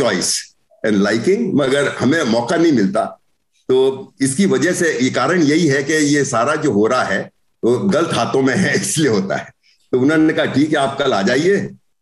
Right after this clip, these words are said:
दिल्ली और मुझसे मिलिए मेरे घर पे।" तो मैं मिला वहां से, और to cut the long story short, अ, उन्होंने काफी meetings वगैरह कर करा के finally, uh, he interested, he asked me that, uh, "You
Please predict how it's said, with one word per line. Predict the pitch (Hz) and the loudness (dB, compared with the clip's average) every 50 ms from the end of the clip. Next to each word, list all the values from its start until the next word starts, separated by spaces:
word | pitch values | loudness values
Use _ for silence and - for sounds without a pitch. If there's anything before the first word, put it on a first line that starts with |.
| _ - | _ -4
दिल्ली | 196 - - 95 92 107 120 139 170 208 165 - - - - - | -2 0 0 0 2 2 2 2 2 0 0 -2 -4 -10 -8 -4
और | 101 110 | -2 0
मुझसे | 107 113 113 95 131 | 2 0 2 2 2
मिलिए | 117 104 101 101 110 120 | 2 2 2 2 0 2
मेरे | 110 107 101 98 101 95 | 2 2 2 0 0 0
घर | 90 90 - | -2 -2 -4
पे।" | - - 156 165 - - - _ _ - - - - _ _ _ - | -2 -2 -4 -4 -4 -8 -14 _ _ -20 -20 -20 -20 _ _ _ 0
तो | 110 107 104 101 101 | 2 2 2 4 2
मैं | 98 107 113 107 | 2 2 2 2
मिला | 104 113 131 151 151 | 2 2 2 2 0
वहां | 135 107 95 98 101 | 0 0 0 -2 -2
से, | 95 110 131 156 190 196 - - _ _ _ - | 0 0 0 0 0 -4 -8 -12 _ _ _ -4
और | 98 104 107 110 104 98 - | -2 0 0 0 -2 0 -2
to | 120 - | -2 0
cut | - 151 151 143 139 | 0 -2 0 0 0
the | 127 117 | 2 2
long | 117 123 139 139 120 | 2 2 2 2 0
story | 95 - 127 117 110 104 | 0 0 0 2 2 0
short, | 95 - 101 95 160 190 - - - _ _ _ _ _ - 82 | 0 0 0 0 0 -2 -6 -10 -18 _ _ _ _ _ -6 -4
अ, | 92 101 101 98 95 90 92 95 - | -2 0 0 0 -2 -2 -4 -4 -2
उन्होंने | 104 104 107 110 107 107 | 0 0 2 2 0 0
काफी | 101 98 107 101 98 113 | 0 -2 -2 -2 0 2
meetings | 104 92 95 95 98 113 110 95 | 2 2 2 2 0 0 0 0
वगैरह | 98 98 95 92 | 0 0 -2 -2
कर | - 101 104 101 | -2 -2 -2 -2
करा | 98 98 98 90 95 104 | -2 -2 -2 0 -2 -2
के | - - 139 123 107 98 | 0 0 0 0 0 -2
finally, | - - 110 123 147 175 185 160 123 104 107 131 151 147 - - _ _ _ _ _ - | -2 -2 -2 0 0 0 0 0 0 0 0 0 -2 -2 -6 -14 _ _ _ _ _ -4
uh, | 107 110 110 110 107 104 101 95 | -4 -2 0 0 0 -2 -2 0
he | - 131 165 156 | 0 0 2 2
interested, | 123 127 120 123 127 175 156 - - 170 151 - 117 117 | 0 -2 -2 -2 -2 -2 -2 -2 -2 -2 -2 -2 0 0
he | 147 165 | 2 2
asked | 147 120 123 143 139 - 151 139 | 2 2 0 -2 0 0 0 2
me | 107 87 | 2 0
that, | 65 95 110 110 101 - - - _ - 98 | 0 -2 -2 -2 -4 -8 -14 -20 _ -6 -4
uh, | 92 98 95 90 90 87 87 92 87 - | -2 0 0 0 0 -2 -2 -2 -2 0
"You | 104 117 | 0 0